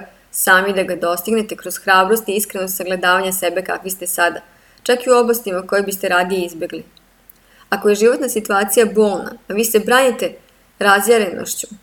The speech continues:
prigovaranjem i ostalim odbranama od čistog doživljavanja bola, vi niste u istini u vezi sa svojim trenutnim stanjem.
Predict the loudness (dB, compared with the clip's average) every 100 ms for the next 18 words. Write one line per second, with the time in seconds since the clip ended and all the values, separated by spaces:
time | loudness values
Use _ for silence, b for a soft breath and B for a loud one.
0 | _ -4 -2 0 2 4 4 2 -2 -2
1 | -2 0 2 4 4 2 -2 -4 -8 -6
2 | -6 -4 -4 -4 -8 -6 -2 0 0 -2
3 | -2 -2 -4 -10 b b b b -6 -4
4 | -2 -2 -2 -2 0 0 -4 -6 -8 -6
5 | -6 -8 _ -2 0 0 -4 -4 -4 -4
6 | -2 -2 -4 -8 -10 -8 -8 -8